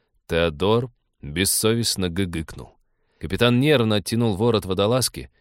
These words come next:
внезапно начавший сдавливать горло. За эту историю, хоть и не любовную, Станиславу до сих пор было стыдно. Три тонны, припорученной его заботам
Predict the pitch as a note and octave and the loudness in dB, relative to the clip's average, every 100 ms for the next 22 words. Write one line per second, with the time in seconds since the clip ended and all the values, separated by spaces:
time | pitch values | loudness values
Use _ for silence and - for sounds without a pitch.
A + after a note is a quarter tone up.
0 | _ E2 F#2 G2+ A#2+ G#2+ G#2 A#2 A2 G2 | _ -6 -2 2 0 0 0 0 0 -4
1 | - G2 F2+ - F2 E2+ G#2+ G2 G2 F#2 | -4 -4 -4 -6 -2 2 2 0 -2 -2
2 | G#2+ G#2 C2+ - _ _ _ _ D#2+ F2 | -2 -2 -4 -16 _ _ _ _ -2 2
3 | A#2+ C#3 C3 - D#3 D#3 A2 F2+ A2+ A2+ | 2 2 0 0 2 4 2 0 0 0
4 | A2+ G#2+ G2+ D#3 A2 F2 D2 _ - - | 2 0 0 -2 -2 -4 -6 _ -18 -8
5 | E2 E2+ B2 C3+ B2 B2 A#2+ - D#3+ B2+ | -4 0 2 2 0 0 -2 -2 -2 0
6 | B2 B2 - - D3+ D2 - _ _ _ | -2 -2 -2 -4 -6 -6 -18 _ _ _
7 | - A#2 D3+ E3 E3+ D#3+ C#3+ C3 B2 C3 | 0 4 4 6 4 4 2 2 2 4
8 | C#3+ - A#2+ A2+ G2 G#2+ A#2 F#2+ G2 C3 | 2 0 2 2 2 2 2 2 -2 -2
9 | A#2+ G#2+ | -2 -4